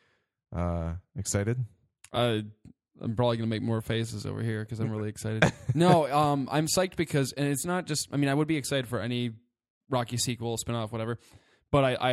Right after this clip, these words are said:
Speaker 2: I've always loved the character of Apollo Creed, and it'll be cool to see his, like, legacy live on or whatever.
Speaker 1: Yeah.
Speaker 2: It'll be neat. Um, it'll be cool to see Stallone in a supporting role as Rocky. I think that'll be an interesting avenue for that character to be more of an,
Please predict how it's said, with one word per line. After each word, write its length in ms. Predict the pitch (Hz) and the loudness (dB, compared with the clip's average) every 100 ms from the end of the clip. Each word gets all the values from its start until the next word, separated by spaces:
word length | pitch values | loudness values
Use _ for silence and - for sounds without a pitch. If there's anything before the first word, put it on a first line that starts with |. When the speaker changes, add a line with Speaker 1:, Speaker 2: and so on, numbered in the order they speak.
| 123 | 2
Speaker 2:
I've 100 | 113 | 2
always 200 | 135 139 | 2 4
loved 80 | 127 | 0
the 40 | 123 | -2
character 280 | 127 117 | -2 -2
of 40 | 113 | -4
Apollo 320 | 117 120 113 | -2 -2 -2
Creed, 260 | - 120 117 | -2 -2 -2
and 80 | 117 | -4
it'll 100 | 107 | -6
be 80 | |
cool 220 | 107 120 117 | -4 -4 -4
to 60 | |
see 180 | 113 107 | -2 -2
his, 200 | 117 104 | -2 -2
like, 180 | 107 82 | -4 -6
legacy 540 | 95 64 73 - 98 85 | -10 -10 -8 -6 -6 -6
live 200 | 50 85 | -10 -10
on 320 | 62 50 - | -12 -12 -14
or 80 | - | -12
whatever. 240 | 82 82 98 | -10 -8 -4
Speaker 1:
Yeah. 140 | 90 87 | -2 -2
Speaker 2:
It'll 280 | - - | -6 -12
be 80 | 82 | -10
neat. 220 | 92 92 - - | -8 -10 -8 -2
Um, 440 | 123 123 117 104 _ _ _ _ _ - | 0 2 0 -4 _ _ _ _ _ 0
it'll 120 | 147 | 2
be 100 | 147 | 2
cool 180 | 160 165 | 2 2
to 80 | |
see 140 | 156 156 | 2 0
Stallone 460 | - 139 135 147 | 2 2 4 4
in 60 | 143 | 2
a 100 | 120 | 0
supporting 540 | 123 117 - 135 175 | -2 -2 0 0 0
role 180 | 175 180 | 0 2
as 120 | 185 160 | 0 0
Rocky. 320 | 175 180 180 | 0 -2 -2
I 40 | |
think 120 | 135 127 | 0 0
that'll 140 | 117 | 0
be 100 | 117 | 0
an 60 | 113 | -2
interesting 400 | 117 120 113 110 | -2 -4 -4 -2
avenue 300 | 113 113 113 | -2 -2 -2
for 100 | 120 | -2
that 140 | 113 | -2
character 600 | - 117 120 - 139 151 143 _ _ | 0 0 0 0 -2 -2 -8 _ _
to 100 | 120 | -4
be 280 | 113 120 113 | 0 0 0
more 260 | 117 113 | 0 0
of 140 | 110 110 | 0 -2
an, 180 | 110 | -4